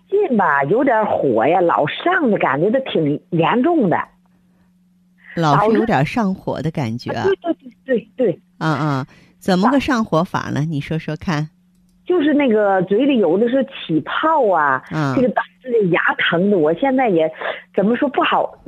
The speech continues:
Speaker 1: 我也不敢吃这个去火的药。
Speaker 2: 你这是个上焦火比较旺，像你这个情况的话，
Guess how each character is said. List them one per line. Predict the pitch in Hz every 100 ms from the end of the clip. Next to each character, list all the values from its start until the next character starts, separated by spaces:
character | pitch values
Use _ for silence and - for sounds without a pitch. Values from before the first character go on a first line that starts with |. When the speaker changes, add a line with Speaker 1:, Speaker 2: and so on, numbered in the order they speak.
| -
Speaker 1:
我 | - 262 254 392
也 |
不 | 392 403
敢 | 247 190
吃 | - 330
这 | 339
个 | 302
去 | - 415
火 | 330 143 98
的 | 180
药。 | 285 330 180 - _ _ - -
Speaker 2:
你 | 165 170
这 | 254
是 | 240
个 | 151
上 | 160 - 202 165
焦 | 190 196
火 | - 147
比 | -
较 | 135 165 135 -
旺， | - 185 175 - _ _ _ _
像 | - 269 233
你 | 151
这 | 254
个 | 180
情 | - 127
况 | 123 180 147
的 |
话， | 135 120